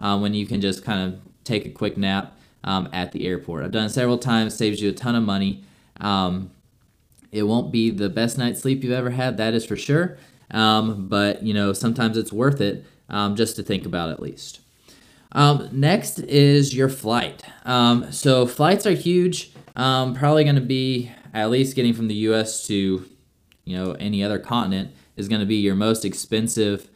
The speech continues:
um, purchase. And so there's a lot of different tips I have for your flights. The first one I've talked about before, and that's to break your flights up personally.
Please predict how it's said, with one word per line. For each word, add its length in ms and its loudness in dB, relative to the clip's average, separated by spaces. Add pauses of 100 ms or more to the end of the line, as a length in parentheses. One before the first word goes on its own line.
(320)
um, 400 -2
purchase. 760 -2 (920)
And 180 6
so 220 6
there's 340 6
a 160 -8
lot 500 2
of 280 4 (260)
different 380 4
tips 280 0
I 120 2
have 560 0
for 280 0
your 140 6
flights. 560 -2 (380)
The 80 0
first 340 0
one 80 2
I've 140 2
talked 280 2
about 280 0
before, 640 -2 (240)
and 200 -2
that's 260 0
to 160 0
break 500 0
your 100 0
flights 400 0
up 420 -2
personally. 680 -2